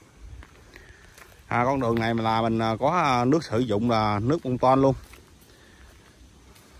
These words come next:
À, diện tích mà hôm nay á, à, em, à, giới thiệu quý anh chị mình á là ba ngàn, à,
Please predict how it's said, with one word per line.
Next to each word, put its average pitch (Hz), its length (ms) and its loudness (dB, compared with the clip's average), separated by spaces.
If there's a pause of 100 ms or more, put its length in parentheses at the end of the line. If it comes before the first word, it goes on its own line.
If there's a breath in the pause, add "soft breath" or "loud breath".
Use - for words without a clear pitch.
(3000 loud breath)
À, 117 120 -8
diện 110 260 -6
tích 196 200 0
mà 117 340 2
hôm 143 220 2
nay 143 200 4
á, 170 100 -2 (140)
à, 110 180 -2
em, 127 320 -2
à, 123 60 0
giới 135 180 0
thiệu 101 240 -4
quý 143 180 -2
anh 139 80 -4
chị 101 160 -4
mình 107 160 0
á 147 140 0 (420 loud breath)
là 107 340 2
ba 131 280 0
ngàn, 110 300 -4 (140)
à, 101 360 -2